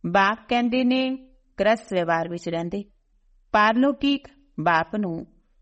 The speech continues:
ਯਾਦ ਕਰਦੇ ਰਹੋ। ਉਹਨਾਂ ਲੌਕਿਕ ਵਰਸੇ ਨੂੰ ਵੀ ਪਾਰਲੌਕਿਕ ਵਰਸੇ ਨਾਲ ਐਕਸਚੇਂਜ ਕਰੋ।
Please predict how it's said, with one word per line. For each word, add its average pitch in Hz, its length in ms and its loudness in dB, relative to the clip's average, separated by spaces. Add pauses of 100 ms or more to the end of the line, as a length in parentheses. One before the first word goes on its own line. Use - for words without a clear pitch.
(260)
ਯਾਦ 180 400 2 (920)
ਕਰਦੇ 180 460 2 (400)
ਰਹੋ। 165 500 -4 (680)
ਉਹਨਾਂ 269 260 4
ਲੌਕਿਕ 233 480 0 (360)
ਵਰਸੇ 202 500 0
ਨੂੰ 240 180 -2
ਵੀ 247 200 -4 (560)
ਪਾਰਲੌਕਿਕ 254 680 2
ਵਰਸੇ 196 400 -2
ਨਾਲ 233 320 0 (280)
ਐਕਸਚੇਂਜ 208 600 -4 (260)
ਕਰੋ। 160 420 -6